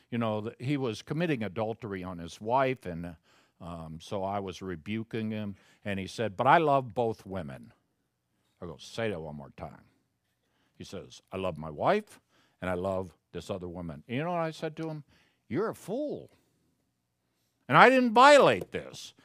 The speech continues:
He's a moral fool, thinking that the statement he just made is true.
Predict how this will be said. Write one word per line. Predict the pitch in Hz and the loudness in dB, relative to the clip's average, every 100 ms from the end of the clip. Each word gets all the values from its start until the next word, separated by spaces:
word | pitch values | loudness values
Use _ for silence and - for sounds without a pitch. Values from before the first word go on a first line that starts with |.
| _ | _
He's | 175 165 | -4 2
a | 190 | 6
moral | 208 269 294 262 170 | 10 12 12 12 10
fool, | - 139 123 143 175 196 _ _ _ - | 4 -4 0 0 -2 -4 _ _ _ 4
thinking | 240 262 - 135 143 190 196 _ _ _ | 4 4 0 0 0 -2 -6 _ _ _
that | 131 170 185 190 _ _ _ _ _ _ _ _ _ _ _ _ _ _ _ _ _ | 2 4 6 4 _ _ _ _ _ _ _ _ _ _ _ _ _ _ _ _ _
the | 170 | -4
statement | - - 247 262 - 170 165 | -4 4 8 8 6 -2 0
he | 202 | -2
just | 190 196 - | 0 -2 -2
made | 185 214 220 | 4 4 4
is | 214 | 0
true. | - - 277 262 123 | -4 -4 0 0 -2